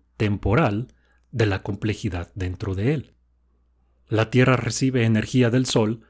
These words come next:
que después vuelve a irradiar hacia el espacio, pero con unas veinte veces más entropía.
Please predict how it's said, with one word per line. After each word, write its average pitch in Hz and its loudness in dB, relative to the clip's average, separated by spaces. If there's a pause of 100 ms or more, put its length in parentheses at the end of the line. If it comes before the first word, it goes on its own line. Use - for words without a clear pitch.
(220)
que 120 2
después 110 0
vuelve 120 2
a 98 0
irradiar 110 0
hacia 110 -4
el 98 0
espacio, 123 -2 (340)
pero 113 0
con 123 0
unas 165 2
veinte 170 4
veces 131 0
más 107 -4
entropía. 113 -4